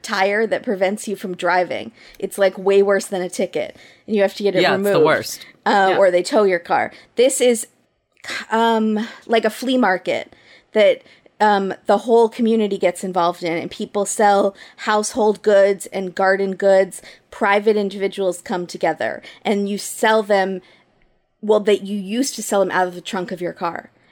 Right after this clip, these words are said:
Speaker 1: Everyone would pull up their cars. So that's why it's called a car boot sale, 'cause boot, car boot in England, car boot sounds
Speaker 2: Is
Speaker 1: is
Speaker 2: the,
Speaker 1: the
Speaker 2: is
Speaker 1: trunk.
Speaker 2: the trunk.
Speaker 1: So, um, it's, like,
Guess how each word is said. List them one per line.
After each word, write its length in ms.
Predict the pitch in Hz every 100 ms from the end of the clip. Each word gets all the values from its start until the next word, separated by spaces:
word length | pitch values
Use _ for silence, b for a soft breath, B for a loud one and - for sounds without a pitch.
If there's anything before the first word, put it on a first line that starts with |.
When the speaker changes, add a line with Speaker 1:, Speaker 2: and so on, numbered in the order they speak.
| b
Speaker 1:
Everyone 320 | 190 190 202
would 120 | 190
pull 180 | - 202
up 140 | 180 190
their 140 | 170
cars. 600 | - 175 87 - - - _ b b b
So 160 | -
that's 240 | 202 185 -
why 120 | 185
it's 160 | 170
called 240 | - 190 175
a 40 |
car 200 | 170 180
boot 220 | 170 180 -
sale, 220 | 196 175
'cause 280 | 220 175 -
boot, 360 | - 196 180 - _ -
car 220 | - 196
boot 340 | 170 180 185 - b b b
in 100 | 190
England, 680 | 180 190 185 185 165 202 - _ b b _
car 180 | - 294
boot 300 | 220 226 - B B B -
sounds 600 | - 196 - 277 - 240
Speaker 2:
Is 160 | 156
Speaker 1:
is 220 | 220 -
Speaker 2:
the, 60 | -
Speaker 1:
the 60 | 180
Speaker 2:
is 20 |
Speaker 1:
trunk. 320 | - 220 220 196
Speaker 2:
the 80 |
trunk. 360 | 147 165 123 139 -
Speaker 1:
So, 600 | - 247 214 208 202 165 -
um, 380 | 208 185 165 - B -
it's, 260 | 226 -
like, 320 | 233 214 202